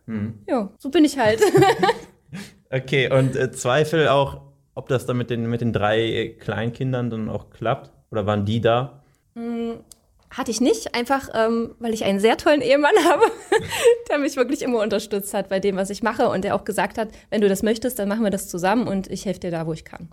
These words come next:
Speaker 1: Ja.
Speaker 2: Ja, und so haben wir das auch gemacht. <laughs>
Speaker 1: Okay, und jetzt in der Zusammenarbeit, was waren so die Dinge, die dir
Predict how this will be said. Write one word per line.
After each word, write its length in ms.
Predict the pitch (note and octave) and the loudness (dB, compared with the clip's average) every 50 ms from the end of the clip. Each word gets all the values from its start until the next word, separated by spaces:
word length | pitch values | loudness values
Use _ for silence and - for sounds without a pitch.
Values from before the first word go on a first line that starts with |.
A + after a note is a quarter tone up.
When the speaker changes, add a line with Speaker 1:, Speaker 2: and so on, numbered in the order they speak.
| _ _ - | _ _ -10
Speaker 1:
Ja. 240 | A2 G#2 G2 - - - _ E4 | -8 -8 -8 -8 -12 -8 _ -2
Speaker 2:
Ja, 220 | B3 F#3+ F3+ - - | -2 -2 -2 -4 -8
und 80 | G#3+ | -8
so 80 | G3 G#3+ | -6 -4
haben 100 | G#3+ A3 | -4 -2
wir 60 | A3 | -2
das 140 | A#3 A#3 - | -4 -4 -6
auch 100 | C4+ C4+ | -8 -8
gemacht. 300 | - F#4 F#4 D4 A#3 - - - _ _ - | -6 -4 -4 -4 -4 -6 -10 -18 _ _ 4
<laughs> 120 | F#4+ B3+ - - - - - - | 4 4 4 -4 -14 -18 -4 0
Speaker 1:
Okay, 400 | D#4 D#4+ - - C3 A#2 G#2+ - - - - _ _ | 2 2 2 2 -2 -2 -4 -6 -8 -14 -20 _ _
und 400 | - C#3+ D#3 D#3+ D#3 - - - - - _ _ _ _ _ _ - | -2 0 2 2 0 0 -4 -12 -20 -20 _ _ _ _ _ _ -2
jetzt 260 | - C#3 D#3 D#3 - | 2 2 2 2 2
in 80 | E3+ D#3+ | 2 2
der 140 | D#3+ D#3+ D#3+ | 2 2 2
Zusammenarbeit, 760 | - D3+ C3+ B2 D3+ D3+ D3 C#3 B2 A2 A#2 A2+ A2+ A2 G2 - | 0 -2 2 2 2 4 4 2 2 4 2 2 2 0 -2 -8
was 280 | G#2 - D3 D#3+ E3 - | -4 -2 -2 -2 0 -2
waren 160 | F3+ E3+ D3+ | -2 -2 -2
so 100 | D3+ D3+ | -2 -4
die 300 | C#3+ B2 C3+ D#3+ D#3+ C3 | -4 -4 -4 -4 -4 -2
Dinge, 340 | E3 D#3+ D#3+ D#3+ D#3+ D#3 D3+ | -2 0 2 4 4 4 2
die 200 | B2 A2+ C3 C3 | 2 -2 -4 -4
dir 760 | B2 - - C#3+ D3 D3 D3 C#3+ C#3+ C#3 C#3 C3+ C#3+ - | -4 -6 -4 0 2 4 4 4 4 4 2 0 -2 -6